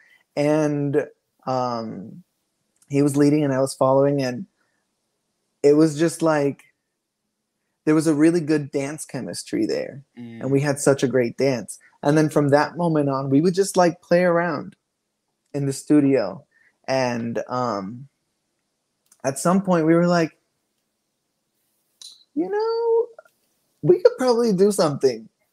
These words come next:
Speaker 2: Yeah.
Speaker 1: We could probably do something with this." And then, uh,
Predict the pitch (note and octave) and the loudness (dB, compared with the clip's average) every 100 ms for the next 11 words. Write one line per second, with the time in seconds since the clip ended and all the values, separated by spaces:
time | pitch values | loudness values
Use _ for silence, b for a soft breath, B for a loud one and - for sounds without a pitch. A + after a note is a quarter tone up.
0 | _ _ E3 D3 C3+ B2 D3+ G#3 A3 G#3 | _ _ -4 -2 0 0 2 2 4 4
1 | G3+ E3 F3 D#3+ C3 B2+ A2 - A2 - | 2 0 -2 -4 -8 -10 -12 -10 -12 -12
2 | - b b b - D3 D3+ D3 D3 D3 | -20 b b b 2 4 4 4 4 2
3 | D3 C#3+ C#3 C#3 | -2 -2 -4 -4